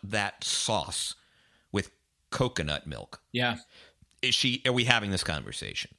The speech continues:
Speaker 1: And, and I think that's the big question. Um,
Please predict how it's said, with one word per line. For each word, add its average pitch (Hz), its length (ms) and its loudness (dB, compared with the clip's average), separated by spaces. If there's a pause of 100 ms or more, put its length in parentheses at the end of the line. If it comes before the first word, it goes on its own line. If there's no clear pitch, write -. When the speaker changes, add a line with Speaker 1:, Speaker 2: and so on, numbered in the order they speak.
(100)
Speaker 1:
And, 95 140 0
and 98 140 0
I 95 100 2
think 107 280 0
that's 101 420 0
the 98 120 -2
big 85 340 -4
question. 69 680 -6 (120)
Um, 71 460 -6